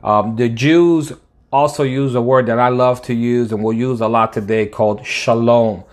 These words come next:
which means everything is complete, everything is integral, nothing is broken, nothing is missing.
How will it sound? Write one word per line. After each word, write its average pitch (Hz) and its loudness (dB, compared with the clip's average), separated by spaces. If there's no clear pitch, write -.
which 110 -12
means 110 -4
everything 113 -2
is 107 -4
complete, 120 -4
everything 110 -4
is - -12
integral, 123 -2
nothing 107 -6
is 92 -8
broken, 120 -2
nothing 104 -4
is 98 -10
missing. 107 -6